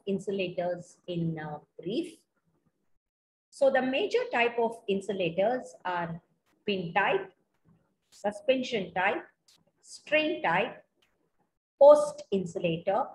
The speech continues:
stray insulators, and shackle insulators. So we will see what each one of them are. So the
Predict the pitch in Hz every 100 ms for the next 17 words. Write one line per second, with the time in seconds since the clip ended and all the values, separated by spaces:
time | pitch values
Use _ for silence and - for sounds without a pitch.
0 | _ _ _ _ - - - 302 285 233
1 | 175 208 175 165 - 180 349 - - _
2 | - 269 466 - - - 151 - 466 539
3 | - - _ - 208 160 147 135 104 -
4 | - - - - - _ _ _ _ -
5 | 339 311 330 339 339 453 233 202 208 190
6 | 185 - 165 165 151 - - 165 311 _
7 | - _ 170 135 - _ _ _ _ _
8 | _ _ _ _ _ _ _ _ _ _
9 | _ _ _ _ _ - 302 302 294